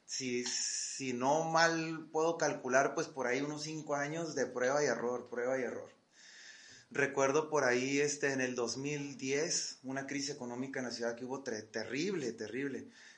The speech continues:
Este, en el que el mercado inmobiliario se fue al suelo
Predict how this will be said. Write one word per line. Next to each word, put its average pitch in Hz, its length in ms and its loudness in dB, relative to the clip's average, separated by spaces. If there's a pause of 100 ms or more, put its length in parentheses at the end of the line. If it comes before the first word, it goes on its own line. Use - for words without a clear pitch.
Este, 120 320 -2
en 117 100 2
el 117 140 -4
que 127 80 -4
el 117 80 -6
mercado 117 260 -2
inmobiliario 127 460 2
se 120 140 -6
fue 123 280 2
al 120 180 2
suelo 139 520 2